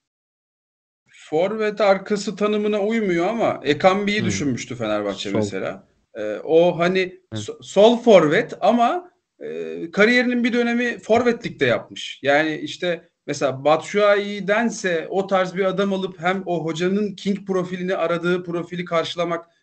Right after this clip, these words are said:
Speaker 1: hem de bir alternatif yaratmak
Speaker 2: Olabilir.
Speaker 1: da düşünülebilir. Yabancı sınırından ötürü söylüyorum. Yoksa tabii ki ayrı ayrı almak
Speaker 2: Olabilir.
Speaker 1: gerekir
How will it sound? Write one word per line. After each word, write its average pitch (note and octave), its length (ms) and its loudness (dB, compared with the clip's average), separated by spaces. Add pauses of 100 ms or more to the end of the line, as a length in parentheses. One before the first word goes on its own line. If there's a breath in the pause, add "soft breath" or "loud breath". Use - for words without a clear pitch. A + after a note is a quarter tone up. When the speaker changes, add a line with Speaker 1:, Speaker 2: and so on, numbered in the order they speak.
Speaker 1:
hem E3+ 280 0
de F3 140 -2
bir E3+ 160 2
alternatif E3+ 500 -4
yaratmak B2 280 0
Speaker 2:
Olabilir. A#2+ 240 -6
Speaker 1:
da E3 40 -16
düşünülebilir. E3 720 -8 (760)
Yabancı E3 340 2
sınırından F3 540 0
ötürü B2+ 280 -6
söylüyorum. G#2+ 440 -4
Yoksa C3+ 240 -4
tabii D#3+ 240 -6
ki B2+ 120 -2
ayrı A2 220 0
ayrı G2+ 200 -4
almak G2 320 -6
Speaker 2:
Olabilir. G#2+ 220 -4
Speaker 1:
gerekir - 80 -18